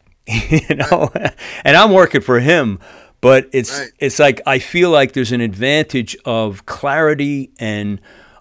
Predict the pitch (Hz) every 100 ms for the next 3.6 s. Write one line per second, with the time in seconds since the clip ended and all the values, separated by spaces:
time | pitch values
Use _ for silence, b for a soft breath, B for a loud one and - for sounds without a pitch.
0 | - 131 156 143 131 - - 117 - 139
1 | 139 - - 123 110 107 101 92 b b
2 | b b b - 117 - 143 123 - 101
3 | - 143 - 80 67